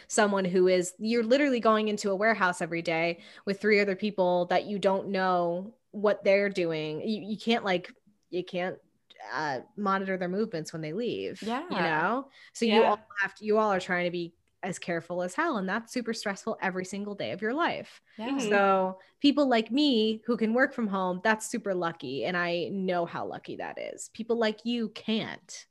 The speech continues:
Speaker 1: you know?
Speaker 3: Yep.
Speaker 2: Yeah.
Speaker 1: So that's another thing too. We have to, like, remember that there are people that have to go to work still every single day in the face of a killer virus. So
Speaker 3: Yeah, we physically have to be there. There's not much we can do from home.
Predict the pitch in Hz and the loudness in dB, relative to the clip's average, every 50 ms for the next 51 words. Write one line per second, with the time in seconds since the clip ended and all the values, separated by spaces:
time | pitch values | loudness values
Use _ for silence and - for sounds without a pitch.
0 | _ _ - - 190 185 175 160 151 147 151 196 202 220 262 - - 185 175 165 | _ _ -10 -6 -4 -4 -4 -4 -2 0 0 2 2 2 0 -2 -10 -10 -10 -8
1 | 165 160 156 _ _ _ _ _ _ _ _ _ _ _ _ _ _ _ _ _ | -10 -10 -14 _ _ _ _ _ _ _ _ _ _ _ _ _ _ _ _ _
2 | - - 226 226 247 262 254 262 254 226 226 220 220 202 185 175 - - 226 208 | 0 2 4 6 6 4 4 2 0 2 0 0 0 0 -2 -2 -2 0 0 2
3 | 175 151 151 165 165 165 160 - - 170 170 165 170 175 170 170 170 160 170 165 | 2 2 2 2 2 2 0 0 -2 -2 -2 -2 -2 -4 -4 -4 -4 -4 -2 -4
4 | 165 160 - 170 160 - - 175 170 - - 196 180 - 175 160 151 151 - - | -4 -2 -2 -2 -2 0 0 -2 -2 -4 -8 -10 -6 -2 -2 0 0 -2 -2 0
5 | 185 170 - 147 160 196 185 180 - - 180 - 175 165 170 147 165 175 160 160 | 0 0 0 0 -2 -2 -2 -2 -2 -8 -8 -6 -4 -4 -4 -2 -2 -4 -4 -4
6 | - - - - - 185 160 127 127 - 110 - 156 160 156 - 175 156 156 156 | -6 -10 -12 -8 -6 -6 -4 -4 -6 -6 -8 -6 -6 -8 -6 -6 -8 -6 -6 -6
7 | 151 147 139 139 143 151 156 - - - - - - - - - - 135 95 92 | -4 -6 -6 -6 -6 -8 -8 -10 -10 -10 -10 -12 -12 -14 -14 -12 -10 -10 -10 -8
8 | 101 107 85 55 52 - - - - - - - - - _ _ - - - 208 | -8 -8 -8 -8 -10 -12 -14 -14 -14 -12 -12 -12 -12 -14 _ _ -16 -12 -6 -4
9 | 202 196 185 202 208 - - _ _ - 226 269 269 - 349 330 339 339 339 - | -4 -4 -4 -4 -8 -10 -16 _ _ -2 -2 -2 2 2 2 2 2 0 -2 -2
10 | 311 285 285 262 240 247 - 277 233 240 247 247 214 185 170 170 190 208 226 - | -2 2 4 4 2 2 0 -4 -4 -2 0 2 2 2 4 4 2 2 2 0
11 | 240 233 233 - - 220 226 - - 233 226 226 - 233 226 220 220 214 220 226 | 2 0 2 2 0 -4 -4 -4 -4 -6 -6 -4 -4 -4 -4 -2 -2 -2 -2 -2
12 | 233 - - 214 208 208 208 202 196 202 190 185 196 214 233 | -4 -8 -8 -8 -6 -4 -2 -2 -2 -2 -4 -6 -10 -12 -12